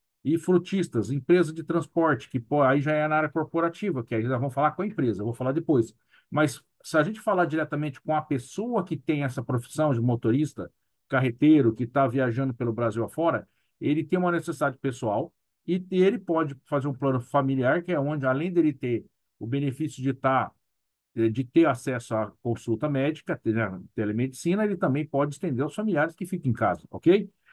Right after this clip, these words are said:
Nós temos aí idosos, pessoas que têm diversas necessidades de saúde, de tá sempre em contato com o médico,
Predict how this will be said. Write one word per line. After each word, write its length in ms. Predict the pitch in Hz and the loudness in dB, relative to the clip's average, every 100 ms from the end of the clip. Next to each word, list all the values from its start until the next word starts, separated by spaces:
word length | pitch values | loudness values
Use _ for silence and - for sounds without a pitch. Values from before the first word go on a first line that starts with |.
| - - | -14 0
Nós 200 | 151 165 | 2 4
temos 280 | 233 220 175 | 2 4 6
aí 140 | 190 | 4
idosos, 640 | 170 151 165 123 92 - _ _ _ _ _ | 4 6 6 4 -4 -16 _ _ _ _ _
pessoas 520 | 135 123 185 196 190 | -6 0 2 2 0
que 160 | - 180 | -4 -2
têm 400 | - 180 180 147 | 2 4 2 0
diversas 560 | 143 151 170 190 185 170 | -6 -2 0 0 2 0
necessidades 720 | 160 170 - 143 139 143 123 | 0 -4 -6 0 2 2 -2
de 80 | 131 | -8
saúde, 520 | - 143 123 165 147 | -4 0 4 2 0
de 160 | 131 131 | -6 -4
tá 200 | 139 135 | -2 -2
sempre 340 | - 170 156 | -2 -8 -6
em 80 | 131 | -6
contato 420 | 143 120 127 123 | -4 0 0 0
com 100 | - | 0
o 40 | 143 | 0
médico, 340 | 120 139 | 0 -2